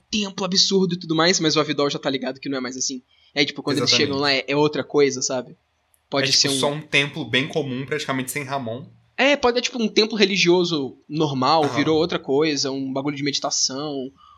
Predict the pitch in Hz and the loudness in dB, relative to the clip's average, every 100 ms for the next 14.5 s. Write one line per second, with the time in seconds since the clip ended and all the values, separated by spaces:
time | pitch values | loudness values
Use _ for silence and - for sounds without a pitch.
0 | _ 147 147 143 147 - 160 135 127 - | _ -2 0 2 2 0 0 2 2 0
1 | - 220 262 _ _ _ - 147 143 156 | -6 -8 -14 _ _ _ -10 -6 -2 4
2 | 156 147 143 139 127 165 - 180 135 160 | 6 4 4 0 0 -6 -4 -4 -4 -6
3 | - 139 127 123 135 147 165 151 - 147 | -4 -6 -6 -4 -4 -4 -6 -4 -2 -2
4 | 139 135 135 - 160 160 165 151 - 165 | -2 -2 -2 -4 -8 -6 -4 -4 -4 -4
5 | 117 120 123 139 147 147 143 151 147 131 | 0 0 0 -6 -6 -4 -2 -2 -4 -4
6 | 120 117 143 120 117 135 139 95 - _ | -6 -6 -4 -2 0 -2 -2 -6 -12 _
7 | _ _ _ _ _ - - - - - | _ _ _ _ _ -10 -10 -10 -14 4
8 | 156 147 160 165 180 160 156 170 170 180 | 6 6 4 4 4 6 4 4 2 0
9 | 170 165 160 147 - 160 165 156 160 147 | 0 2 2 2 0 -2 0 4 4 4
10 | 151 143 180 185 147 120 120 127 127 143 | 2 0 -2 -6 -4 0 2 2 2 -6
11 | 135 151 151 123 - - _ 147 156 143 | -2 -2 0 -2 -6 -20 _ 0 2 2
12 | 156 196 202 151 127 160 170 151 147 156 | 0 0 0 0 -2 -2 -4 -4 -4 -4
13 | 160 165 - 170 165 - 107 104 98 - | -4 -6 -6 -8 -6 -2 -2 -2 -8 -10
14 | - - 143 143 - | -12 -4 -2 -2 -6